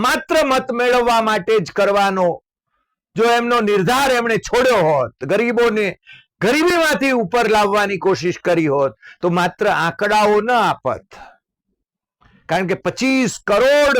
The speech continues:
ગરીબોને ગરીબીની રેખાની ઉપર લાવ્યા એવું પોપટિયું જ્ઞાન એ એમની ભારતીય જનતા પાર્ટીના નેતાઓ પણ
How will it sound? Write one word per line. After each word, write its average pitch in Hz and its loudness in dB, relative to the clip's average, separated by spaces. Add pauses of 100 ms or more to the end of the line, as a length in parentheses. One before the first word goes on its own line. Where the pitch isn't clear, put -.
(720)
ગરીબોને 240 0 (160)
ગરીબીની 220 0
રેખાની 196 0
ઉપર 214 0
લાવ્યા 175 0 (300)
એવું 208 2
પોપટિયું 226 0
જ્ઞાન 202 0 (380)
એ 214 2 (140)
એમની 214 -2
ભારતીય 208 0
જનતા 226 0
પાર્ટીના 190 -2
નેતાઓ 175 0
પણ 160 -4